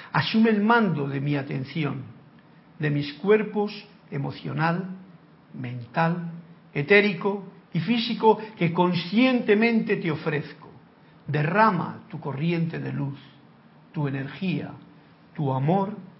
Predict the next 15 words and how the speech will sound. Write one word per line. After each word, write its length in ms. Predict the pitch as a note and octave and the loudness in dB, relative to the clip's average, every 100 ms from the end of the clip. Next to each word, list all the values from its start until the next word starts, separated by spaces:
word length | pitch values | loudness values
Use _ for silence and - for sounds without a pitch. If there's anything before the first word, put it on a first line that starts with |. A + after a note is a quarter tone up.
| - | -20
sabiduría, 920 | - - C#3+ B2+ C3 C#3+ F3 E3+ E3 E3 - - - - - | -18 -14 -12 -10 -6 -4 -2 -2 -2 -6 -12 -20 -20 -20 -16
tu 100 | A2+ | -14
poder 420 | A#2+ D3 D#3+ E3 - - - - - | -8 -4 -4 -6 -14 -20 -20 -20 -16
en 240 | - B2 - | -14 -12 -8
cada 260 | E3 D#3 | -6 -4
latido 600 | C3 A2 - D3+ D3+ C#3+ - - - | -6 -10 -8 -6 -4 -8 -14 -20 -16
de 100 | A2+ | -14
mi 120 | A#2+ | -14
corazón. 460 | C3 G#2 F#2+ G2+ F2+ E2+ - - - - - - - - _ - - _ - _ - - - - - - - | -14 -16 -16 -18 -18 -20 -20 -20 -20 -20 -20 -20 -20 -20 _ -20 -20 _ -20 _ -20 -20 -20 -20 -20 -20 -12
Una 160 | D3 B2+ | -10 -10
respiración 500 | G2 - A#2 - G#2 | -12 -16 -16 -16 -16
profunda 560 | G#2 G#2+ D#3+ F#3+ G3+ - - - - _ - - - _ - _ - - _ - - - _ _ _ _ _ _ _ | -16 -14 -10 -8 -10 -12 -18 -20 -20 _ -20 -20 -20 _ -20 _ -20 -20 _ -20 -20 -20 _ _ _ _ _ _ _
y 240 | D#3 D3 E3 - - - - - _ - - | -2 -2 -2 -8 -16 -20 -20 -20 _ -20 -20
suavemente 840 | - - A#2+ A2+ C#3+ E3+ E3+ G#3 A3 - - - - - _ - | -18 -14 -12 -8 -6 -6 -6 -8 -10 -14 -20 -20 -20 -20 _ -18
retornamos 800 | G#2+ G#2 G2+ C3+ C#3 C#3+ D3+ | -16 -14 -12 -10 -8 -10 -12